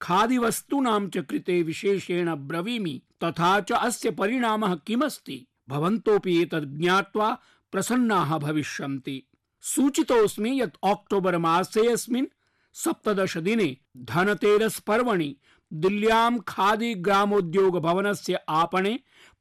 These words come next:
प्रायेण विंशतिलक्षोत्तर कोटि रूप्यकात्मकः आभिलेख्यः विक्रयः सञ्जातः।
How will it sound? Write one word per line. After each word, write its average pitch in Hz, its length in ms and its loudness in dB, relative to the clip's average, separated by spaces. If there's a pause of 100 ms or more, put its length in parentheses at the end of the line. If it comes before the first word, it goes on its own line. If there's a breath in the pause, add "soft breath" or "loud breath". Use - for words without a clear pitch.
प्रायेण 196 580 4
विंशतिलक्षोत्तर 226 1400 -2
कोटि 233 460 0
रूप्यकात्मकः 190 1080 0 (440 soft breath)
आभिलेख्यः 220 840 2
विक्रयः 214 540 -2
सञ्जातः। 143 720 -6